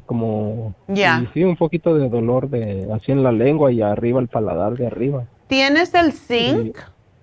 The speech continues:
Speaker 1: No, no, no lo tengo.
Speaker 2: Bueno, como es en la boca, cómprate el zinc lozenges, el que se chupa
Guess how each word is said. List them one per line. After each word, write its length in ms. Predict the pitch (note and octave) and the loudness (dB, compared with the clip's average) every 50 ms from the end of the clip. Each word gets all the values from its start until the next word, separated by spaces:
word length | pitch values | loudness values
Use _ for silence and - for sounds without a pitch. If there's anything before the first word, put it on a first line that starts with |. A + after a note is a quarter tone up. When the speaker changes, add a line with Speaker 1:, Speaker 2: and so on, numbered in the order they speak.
| _ _ _ _ _ _ _ _ _ _ _ _ - | _ _ _ _ _ _ _ _ _ _ _ _ -6
Speaker 1:
No, 400 | - C3+ B2+ A#2+ A#2+ A#2+ B2 C3+ | -4 -2 0 0 2 2 0 0
no, 360 | C3+ C3+ C3+ C3 B2+ C3 B2+ B2 A#2+ - - - _ _ _ _ - | 0 0 0 0 0 0 -2 -6 -8 -12 -16 -20 _ _ _ _ -10
no 180 | B2+ A#2+ B2 B2 | -6 -4 -2 -2
lo 100 | A#2+ A#2+ | -2 -4
tengo. 380 | - - A#2+ A#2 A#2 A#2 A#2+ A#2 - _ _ _ - | -4 -6 -8 -6 -6 -8 -10 -12 -14 _ _ _ -8
Speaker 2:
Bueno, 420 | - F#3+ G3 F3+ E3 E3 E3+ F3 F3 _ _ _ _ _ _ _ - - - | -2 0 0 0 0 0 -4 -6 -10 _ _ _ _ _ _ _ -20 -6 0
como 280 | - B3+ B3+ C4 C#4+ D4+ | 2 2 4 4 4 4
es 80 | E4+ F4+ | 4 4
en 120 | F#4 F4+ F4 | 4 4 6
la 120 | D#4 C#4 | 6 4
boca, 500 | C4+ C#4 C#4 D4 D4 C#4+ D4 A#3 G#3 G#3+ | 6 6 6 6 6 6 4 2 2 2
cómprate 640 | - A#3 A3+ A#3+ C4 C4 C#4+ D4 C4+ C#4 B3+ B3 A#3 | 2 2 2 2 2 2 2 0 0 2 2 2 2
el 100 | A3+ G#3+ | 2 0
zinc 480 | - - - B3 B3 B3+ C4+ C4+ C4+ - | -4 -6 -4 -2 0 0 0 -2 -2 -2
lozenges, 680 | A3+ A3+ A3+ A#3+ B3+ B3 - E4+ F4+ F4 F4+ E4+ - | 2 4 4 4 4 2 0 0 2 2 0 0 0
el 120 | C#4+ B3 | 0 0
que 120 | - A#3 A3 | 0 0 0
se 180 | - A3+ G#3 | 0 -2 -2
chupa 380 | - - C4 C4+ C4+ - G4 | -2 -2 -2 -2 0 4 4